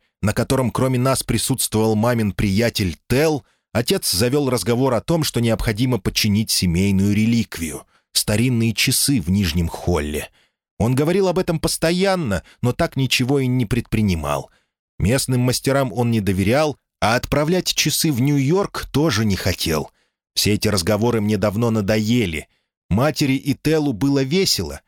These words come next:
они перемывали косточки своим общим знакомым. После ланча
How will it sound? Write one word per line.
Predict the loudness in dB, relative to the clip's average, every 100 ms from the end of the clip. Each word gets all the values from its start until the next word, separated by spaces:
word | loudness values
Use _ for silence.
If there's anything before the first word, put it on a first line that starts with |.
| _
они | -2 0
перемывали | 0 0 2 2 2 0
косточки | -2 -2 -2 -2 -2 -2
своим | 0 2 2 2
общим | 0 0 0 0
знакомым. | 0 -2 -2 -4 -4 -4 -8 -10 _ _ _ _ _
После | -2 0 2
ланча | 2 2 2 0 -2